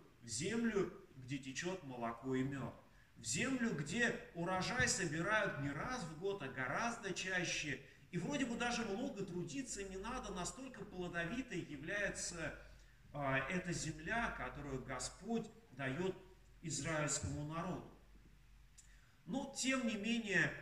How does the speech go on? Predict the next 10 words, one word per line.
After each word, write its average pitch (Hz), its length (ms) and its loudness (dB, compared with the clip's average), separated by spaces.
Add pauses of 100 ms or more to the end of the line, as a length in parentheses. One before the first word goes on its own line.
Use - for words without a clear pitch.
(120)
они 160 260 2
хотят 160 520 4 (340)
избрать 139 560 0
царя, 202 580 2 (300)
и 143 80 -6
Бог, 180 560 0 (340)
а, 123 400 2 (220)
даёт 151 420 0
им 107 160 -12
царя. 113 480 -10